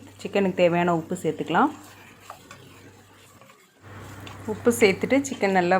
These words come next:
வதக்கி எடுத்துட்டு அதுக்கப்புறமா மஞ்சத்தூள் சேர்த்துக்கலாம். மஞ்சத்தூள் சேர்த்துட்டு நல்லா பிரட்டி விட்டுருங்க சிக்கனை. இப்போ நம்ம அரைச்சி வச்சிருக்க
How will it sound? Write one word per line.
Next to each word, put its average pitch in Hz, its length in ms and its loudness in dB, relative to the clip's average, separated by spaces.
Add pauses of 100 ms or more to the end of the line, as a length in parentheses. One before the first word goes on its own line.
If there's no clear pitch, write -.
வதக்கி 170 360 0
எடுத்துட்டு 170 360 -4 (140)
அதுக்கப்புறமா 170 560 -2 (100)
மஞ்சத்தூள் 170 440 -6
சேர்த்துக்கலாம். 165 520 -4 (4000)
மஞ்சத்தூள் 185 480 -4
சேர்த்துட்டு 185 400 -2
நல்லா 170 240 0
பிரட்டி 165 320 0
விட்டுருங்க 156 360 -6 (120)
சிக்கனை. 165 320 -4 (2250)
இப்போ 370 260 0
நம்ம 202 220 10
அரைச்சி 220 280 6
வச்சிருக்க 196 400 2